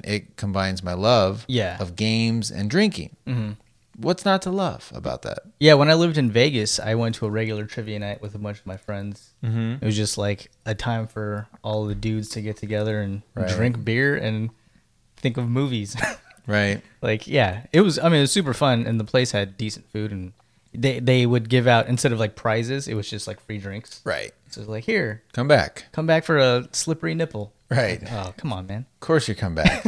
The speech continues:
Speaker 1: Why would they give you, like, a Starbucks gift card
Speaker 2: Yeah.
Speaker 1: <laughs> or something that you want? I guess this show, sans the drinking, is our trivia night.
Speaker 2: Yeah.
Speaker 1: Like,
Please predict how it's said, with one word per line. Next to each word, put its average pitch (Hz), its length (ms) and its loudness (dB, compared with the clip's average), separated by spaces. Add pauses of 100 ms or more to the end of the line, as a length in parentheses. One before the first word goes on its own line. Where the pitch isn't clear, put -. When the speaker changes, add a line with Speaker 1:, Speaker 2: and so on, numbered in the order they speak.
Speaker 1:
Why 120 100 6
would 131 120 6
they 117 100 2
give 104 160 0
you, 98 100 0
like, 92 140 -2
a - 20 -4
Starbucks 95 500 -2
gift - 160 -8
card 90 220 2
Speaker 2:
Yeah. 117 380 8
Speaker 1:
<laughs> - 40 -4
or - 40 2
something 110 320 0
that 98 200 -6
you 90 60 -8
want? 101 260 -4 (280)
I 127 80 0
guess 151 260 2
this 139 280 0
show, 90 680 2
sans 98 460 -2
the 92 80 -4
drinking, 85 720 -4 (300)
is 85 160 -4
our 85 360 4
trivia 71 400 -8
night. 69 260 -14 (540)
Speaker 2:
Yeah. 95 360 -2
Speaker 1:
Like, 107 140 -2